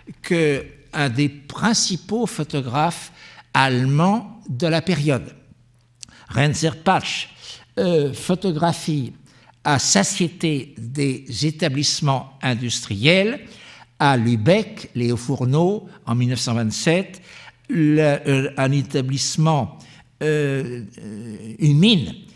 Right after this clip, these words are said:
à Essen en mille neuf cent vingt-neuf.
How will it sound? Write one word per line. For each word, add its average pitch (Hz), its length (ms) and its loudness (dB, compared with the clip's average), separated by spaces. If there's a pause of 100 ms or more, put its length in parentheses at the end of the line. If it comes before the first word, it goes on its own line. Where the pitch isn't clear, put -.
(260)
à 139 260 4
Essen 151 500 0 (280)
en 143 120 2
mille 139 160 2
neuf 123 140 -2
cent 165 240 -2
vingt-neuf. 120 680 -4